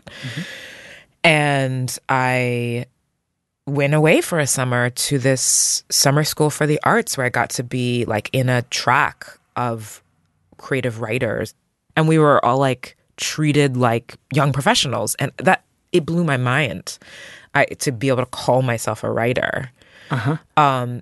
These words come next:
Speaker 2: and there my work got more interesting.
Speaker 1: And what form was your writing mainly taking at this time? Was it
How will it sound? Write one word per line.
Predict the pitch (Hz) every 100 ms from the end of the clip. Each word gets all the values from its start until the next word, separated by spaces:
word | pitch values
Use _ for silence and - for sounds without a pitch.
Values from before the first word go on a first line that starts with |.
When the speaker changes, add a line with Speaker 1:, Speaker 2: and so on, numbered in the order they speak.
| -
Speaker 2:
and | 165 151
there | 165
my | 160 131
work | 123 -
got | 107 -
more | 151 85
interesting. | 131 - - - -
Speaker 1:
And | 160 139 -
what | 165 -
form | - - - 165 139 120 117 120 _
was | - 127 131 131 117 110 - - _ -
your | 127
writing | 120 123 120 117
mainly | 123 120 120
taking | - 123 - -
at | -
this | -
time? | - 127
Was | 143 120
it | 127 -